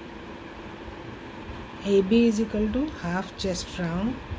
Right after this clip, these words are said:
and here all the measurement is given। Chest round is twenty inch and length of the bodies is nine inch।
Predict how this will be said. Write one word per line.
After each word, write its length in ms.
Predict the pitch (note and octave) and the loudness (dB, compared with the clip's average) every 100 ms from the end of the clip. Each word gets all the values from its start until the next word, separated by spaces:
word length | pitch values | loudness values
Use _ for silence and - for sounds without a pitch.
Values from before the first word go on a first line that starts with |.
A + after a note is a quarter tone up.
| - - - - - - - - | -8 -10 -10 -12 -14 -14 -14 -4
and 200 | F#3+ G3 F3 | 0 0 2
here 440 | - B3 B3+ C4 A3 - G3+ | 6 8 8 4 0 -2 4
all 180 | A3 | 6
the 80 | A3+ | 8
measurement 640 | A3 G3+ G3+ G3+ G#3 G#3+ G#3+ | 8 8 6 6 6 6 4
is 160 | F3+ | 2
given। 420 | E3+ F3+ F3 G#3 C4 - - - - - | 2 2 2 0 -2 -8 -14 -14 -14 0
Chest 420 | A#3 A#3+ A#3 - | 6 6 4 0
round 340 | A#3 A#3 A#3 A3+ | 4 6 6 6
is 240 | B3 A#3 - | 4 2 0
twenty 420 | G3+ F#3 F3+ A#3 B3+ | 0 2 4 6 6
inch 360 | C#4+ - - - - - - - G#3 | 4 0 -10 -10 -12 -12 -14 -10 -2
and 320 | G3+ B3+ F4 - - - - F#3 | 2 2 0 -4 -12 -12 -2 6
length 340 | G#3 C#4 D#4+ - | 8 8 6 4
of 220 | B3+ G3+ | 2 4
the 100 | G#3 F3 | 0 2
bodies 420 | F3+ F3 F3 F3 F#3 | 2 2 4 2 2
is 400 | F#3 B3 C#4+ - | 2 2 2 -2
nine 540 | F#3+ E3+ F3 F#3 F#3+ F3+ | 0 2 4 6 6 6
inch। 500 | D3+ C3 C3 - | 4 -2 -6 -10